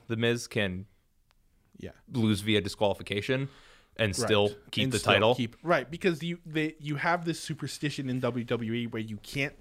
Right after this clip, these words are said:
Speaker 2: touch the title before you have the
Speaker 1: Yeah.
Speaker 2: match for the
Speaker 1: Well,
Speaker 2: title.
Speaker 1: it's always, it's also the thing with pay-per-views of, like, the person who stands tall at the end of the go-home is losing.
Speaker 2: Yeah, yeah. Right.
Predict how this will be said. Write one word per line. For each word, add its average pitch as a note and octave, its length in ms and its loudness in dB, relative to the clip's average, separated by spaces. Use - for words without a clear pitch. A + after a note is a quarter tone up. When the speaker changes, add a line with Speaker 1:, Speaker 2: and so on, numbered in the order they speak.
Speaker 2:
touch - 340 -4
the B2 80 -4
title C3 380 0
before B2 400 -2
you B2+ 160 -6
have A2+ 260 -4
the A2+ 80 -2
Speaker 1:
Yeah. B2+ 180 8
Speaker 2:
match F#2 180 -6
for A2 120 -10
the F#2+ 100 -8
Speaker 1:
Well, G#3+ 120 12
Speaker 2:
title. G#3+ 60 10
Speaker 1:
it's G#3+ 100 8
always, B3 400 10
it's F3+ 120 8
also G#3 160 8
the G#3+ 60 6
thing G3+ 80 8
with E3+ 120 6
pay-per-views C#3 460 6
of, C3 100 4
like, A#2+ 220 4
the B2+ 100 4
person A#2 420 4
who A#2 140 2
stands G#2+ 440 4
tall G#2 260 6
at G2 100 0
the G2+ 100 4
end G2 100 4
of F#2 60 -2
the G2 80 2
go-home G2 460 2
is G2+ 140 -2
losing. G2+ 440 -2
Speaker 2:
Yeah, C#3+ 260 2
yeah. C3 300 -2
Right. A#2+ 300 2